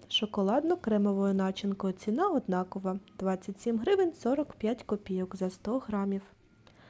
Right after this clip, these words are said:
Цукерки Кенді Нат – карамель з арахісом — двісті сорок гривень за один кілограм. Цукерки Соренто — двадцять сім гривень п'ятдесят копійок за сто грамів.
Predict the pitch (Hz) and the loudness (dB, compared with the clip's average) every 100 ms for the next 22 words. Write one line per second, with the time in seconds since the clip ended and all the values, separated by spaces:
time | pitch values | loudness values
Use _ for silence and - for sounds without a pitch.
0 | - - 330 330 269 233 202 - 254 254 | -20 -2 2 6 6 6 0 2 2 4
1 | 220 202 180 196 330 - - 320 311 302 | 2 2 2 0 -2 -4 0 2 4 4
2 | 294 285 285 285 285 262 - 262 247 226 | 2 4 4 4 2 -2 0 0 0 0
3 | 202 196 - 208 - 240 254 240 269 359 | 0 0 -4 -6 0 0 2 2 2 4
4 | 370 302 202 185 185 226 294 - 196 185 | 2 0 0 0 2 0 -2 -4 -2 -2
5 | 196 196 208 - - - - - - - | -2 -2 -4 -10 -20 -20 -20 -20 -20 -20
6 | - - - - - - _ - - - | -20 -20 -20 -20 -20 -20 _ -20 -20 -20
7 | - - - - - - - 330 - 240 | -20 -20 -20 -20 -20 -20 -2 2 6 6
8 | 220 214 208 - 381 311 226 226 - 247 | 6 0 0 4 4 6 4 2 2 0
9 | 240 226 240 233 - 220 - 226 226 226 | 0 0 2 2 0 -4 0 2 4 4
10 | 226 220 226 208 214 - 185 180 - 262 | 4 2 0 0 0 0 0 -2 -2 -4
11 | - 269 269 254 262 - 262 262 - 262 | 2 2 2 2 0 2 -2 0 0 0
12 | 254 | 0